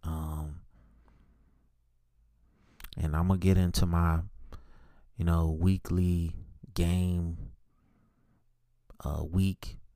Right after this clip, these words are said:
scenarios. Um, this is just like a little preview of, uh,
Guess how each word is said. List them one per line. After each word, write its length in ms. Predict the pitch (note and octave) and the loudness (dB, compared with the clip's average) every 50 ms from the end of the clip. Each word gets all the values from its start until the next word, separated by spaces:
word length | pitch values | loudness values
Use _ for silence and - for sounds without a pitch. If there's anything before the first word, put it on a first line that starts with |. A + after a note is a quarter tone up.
| _ _ _ - _ - | _ _ _ -12 _ -2
scenarios. 1160 | - - E2+ E2+ F2+ F2+ F2+ F2+ F2 F2 E2+ E2+ E2+ E2 E2+ E2 D#2+ E2 - - - - - - - - | 0 0 2 4 4 4 6 6 4 4 4 2 2 2 2 0 -2 -6 -8 -10 -12 -14 -16 -16 -10 -6
Um, 420 | D#2 D#2+ D#2 D2+ D2+ D2+ D2+ D2+ - | -4 -4 -2 -2 -4 -4 -6 -4 0
this 220 | F2 F#2 F2+ - | 0 0 0 0
is 80 | F2 E2 | -2 0
just 260 | E2+ F#2 F2+ E2 - | 2 2 4 4 2
like 240 | D#2 D#2 D#2+ - - | 0 0 -2 -2 -2
a 60 | D#2+ | 0
little 240 | D#2+ E2+ E2+ E2 D#2 | 2 4 4 4 8
preview 720 | - - - F2 F#2 F2 E2 D#2+ E2 D2+ D2+ E2 D#2 - - - - _ _ _ _ _ _ _ _ _ _ _ _ _ - | 8 8 8 8 2 0 -2 -4 -4 -4 -4 -6 -8 -10 -16 -18 -20 _ _ _ _ _ _ _ _ _ _ _ _ _ -4
of, 280 | - D2+ D2+ D#2 E2 D#2 | -2 -2 0 0 0 0
uh, 340 | D#2 D#2+ E2 E2 - - | 0 0 0 0 -2 -4